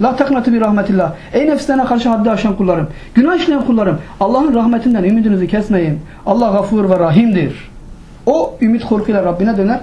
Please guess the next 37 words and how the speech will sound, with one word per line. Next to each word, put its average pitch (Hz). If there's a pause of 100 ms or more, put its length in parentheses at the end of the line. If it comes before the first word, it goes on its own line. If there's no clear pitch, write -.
(320)
Rabbinin 262
bağışlayacağına 254
inanarak 269
tövbe 240
eder. 185 (600)
O 202
yüzden 247
Hazreti 240
Ömer 247
diyor 302
ki, 151 (640)
eğer 294
bir 339
kula 247
tövbe 254
nasip 214
olmuşsa, 226
dünya 208
hayatını 196
kastediyor, 160 (1500)
bilin 269
ki 254
Allah 233
onun 220
tövbesini 190
de -
kabul 160
etmiştir. - (680)
Çünkü 277
Allah 269
iblisin 240
kalbine 226
tövbe 240
etme 220
duygusu 220
atmadı 220
kardeşlerim. 156